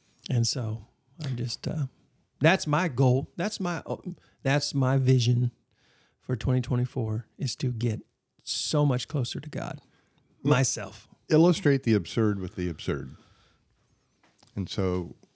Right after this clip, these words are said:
Speaker 2: you know, a pastor says, you know, "I'm responsible for my flock. You know, I have to take care of these people." So the implication there is you can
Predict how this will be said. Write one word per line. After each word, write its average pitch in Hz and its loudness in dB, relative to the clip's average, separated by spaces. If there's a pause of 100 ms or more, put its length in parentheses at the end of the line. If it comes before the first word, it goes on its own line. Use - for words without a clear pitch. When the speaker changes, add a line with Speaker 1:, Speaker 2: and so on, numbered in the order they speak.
(680)
Speaker 2:
you 110 0
know, 90 0
a - -2
pastor 104 -2
says, 92 -2 (140)
you 92 -8
know, 82 -12 (380)
"I'm 139 6
responsible 107 0
for 87 -4
my 101 0
flock. 87 -4 (920)
You 87 -6
know, 78 -6
I 104 2
have - -2
to 85 -6 (180)
take 117 2
care 107 0
of 92 -2
these 85 -4
people." - -14 (760)
So 107 2 (520)
the 101 2
implication 123 0
there 95 0
is 90 -2
you 101 2
can 90 -2